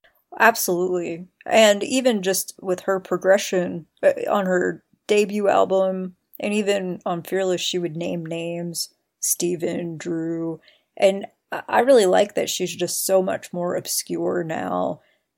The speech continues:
And I like that nobody can figure it out. And for me, I, I feel the same as you. I just don't focus on it. I focus on the music and the song and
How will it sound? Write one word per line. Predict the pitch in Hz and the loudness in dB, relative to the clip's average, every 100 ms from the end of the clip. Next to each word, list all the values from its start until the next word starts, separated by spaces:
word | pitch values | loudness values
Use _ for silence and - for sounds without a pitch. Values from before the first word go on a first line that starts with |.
| - | -6
And | 180 165 165 175 175 - _ - | -4 -2 -4 -8 -10 -18 _ 2
I | |
like | 190 202 202 | 6 6 6
that | 175 - - _ _ | 2 0 -2 _ _
nobody | 190 185 190 180 | 2 4 6 4
can | 180 180 | 2 -6
figure | - 180 165 160 | -4 -2 0 0
it | 147 | 2
out. | 165 165 160 - | 4 4 2 -2
And | - 175 180 - _ _ _ - | -6 -4 -6 -10 _ _ _ -2
for | 220 | 2
me, | 226 269 - - - | 4 4 2 -4 -12
I, | - - _ _ | -12 -12 _ _
I | - 208 | 0 2
feel | 214 233 | 4 4
the | 185 | 4
same | 180 185 185 | 0 0 0
as | 160 | -2
you. | 175 175 | 0 4
I | 170 | 4
just | 170 180 - | 2 0 0
don't | 185 - | -2 -2
focus | - 180 180 175 | -2 -2 0 -2
on | 170 165 | -4 -2
it. | 165 | -2
I | - | -2
focus | 170 190 185 175 175 | -2 -4 -2 -4 -2
on | 175 175 175 _ _ _ | -4 -4 -8 _ _ _
the | 196 | -6
music | 180 220 190 196 185 - | -2 0 2 2 0 -8
and | 190 165 | -10 -6
the | |
song | - 190 180 175 180 180 - | 0 2 2 0 -2 -6 -10
and | 175 160 - 214 | -10 -8 -8 -10